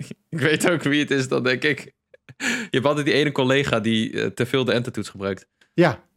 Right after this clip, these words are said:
Speaker 2: Maar de, sommige
Speaker 1: Ja.
Speaker 2: mensen hebben dat ook met WhatsApp. In plaats van dat ze gewoon even die vier zinnen in één bericht zetten, doen, sturen ze die vier zinnetjes los. En dan heb je pling, pling, pling, pling, pling, pling, pling, pling, pling, pling. Een vriendin van mijn vrouw heeft dat. Dan zit je ook op de bank. Dan zit,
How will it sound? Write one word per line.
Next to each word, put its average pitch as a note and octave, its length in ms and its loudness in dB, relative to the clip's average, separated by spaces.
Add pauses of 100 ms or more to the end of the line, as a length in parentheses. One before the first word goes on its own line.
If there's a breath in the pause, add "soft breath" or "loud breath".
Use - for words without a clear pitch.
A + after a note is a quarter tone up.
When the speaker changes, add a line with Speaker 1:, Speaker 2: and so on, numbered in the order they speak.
(180)
Speaker 2:
Maar C#3 100 6
de, D3+ 240 4
sommige E3 300 4
Speaker 1:
Ja. F3+ 60 6
Speaker 2:
mensen F#3 220 4
hebben D#3 200 4
dat F3 100 4
ook E3+ 60 0
met D#3 120 2
WhatsApp. D3 520 2
In A#2+ 80 -6
plaats D3+ 220 4
van D3+ 120 2
dat C#3+ 160 2
ze C#3 100 0
gewoon C#3 300 4
even C3+ 260 0
die A#2+ 160 -4
vier D3 260 2
zinnen C#3 600 0
in C3 140 -4
één C3 180 0
bericht C3+ 220 0
zetten, D3+ 400 -2
doen, B2+ 160 -2
sturen C#3 360 0
ze A#2+ 160 -4
die A#2+ 180 -4
vier B2+ 220 2
zinnetjes B2+ 340 -2
los. B2+ 240 -2
En C#3 100 0
dan B2 100 0
heb A#2+ 120 -4
je - 60 -20 (140 loud breath)
pling, G3 160 2
pling, F#3+ 300 2
pling, F#3 140 4
pling, F#3 400 2
pling, G3 140 2
pling, F#3+ 280 2
pling, G3+ 140 0
pling, F#3 320 0
pling, F#3+ 160 2
pling. F#3+ 220 2 (320 loud breath)
Een - 80 -6
vriendin D#3 380 4
van E3+ 120 -2
mijn D3 120 2
vrouw C#3+ 320 2
heeft A#2 180 0
dat. A#2 160 -8
Dan B2 120 -10
zit B2 180 0
je A#2+ 80 -2
ook C#3 120 0
op C3+ 100 -6
de A#2+ 60 -2
bank. A#2+ 280 0
Dan B2 80 -6
zit, A#2 300 -6